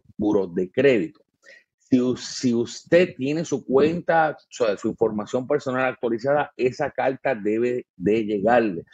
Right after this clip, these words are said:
Muchas veces la gente dice, "No, yo no quiero actualizar mi información porque me encuentran". No, es importante que lo encuentren porque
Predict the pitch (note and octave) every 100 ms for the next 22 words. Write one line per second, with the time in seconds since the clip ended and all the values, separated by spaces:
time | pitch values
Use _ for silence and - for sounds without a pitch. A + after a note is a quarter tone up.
0 | - _ - A2 A2 C3 A#2 A#2+ C#3+ B2+
1 | A2+ A2 A#2 A2+ A2 B2 G#2+ A2 B2 C3+
2 | B2 A2+ B2 A#2+ A#2 A2+ G2+ C3+ C3+ A#2
3 | G2+ F#2+ - C3 C3+ F#2 F2 G2+ B2 -
4 | _ _ - G#2 B2 C#3 C3 C#3 D3+ D#3+
5 | C#3 C3 C3+ C3 C3+ C3 C#3+ C#3 A2+ G#2+
6 | G#2